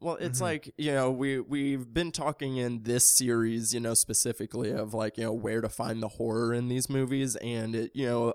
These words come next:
Speaker 1: a lot of it boils down to, like, you know, individual fears, you know, and, you know,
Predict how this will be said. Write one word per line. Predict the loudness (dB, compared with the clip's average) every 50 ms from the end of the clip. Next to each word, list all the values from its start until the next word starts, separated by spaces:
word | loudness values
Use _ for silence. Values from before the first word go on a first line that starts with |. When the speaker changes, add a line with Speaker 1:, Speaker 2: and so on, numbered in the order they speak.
| 0
Speaker 1:
a | -2 0
lot | 2 2 2
of | 2 0
it | -2 -2
boils | -2 -2 -2 -2 -2 -4
down | -4 -4 -4 -4 -4
to, | -4 -6
like, | -6 -6 -6 -6
you | -6 -6
know, | -6 -6 -8 -6
individual | -6 -4 -4 -4 -2 -2 -2 -2 -2 -2 -2 -2 -4 -4
fears, | -6 -8 -6 -4 -4 -2 -2 -2 -4 -4 -4 -4 -6 -6 -8 _ _ _ _ _
you | -8 -6 -6
know, | -4 -4 -6 -6 -8 -8 -8
and, | -6 -6 -6 -6 -6 -6 -6 -6 -8 -8 _ _
you | -8 -6 -6
know, | -4 -6 -6 -8 -10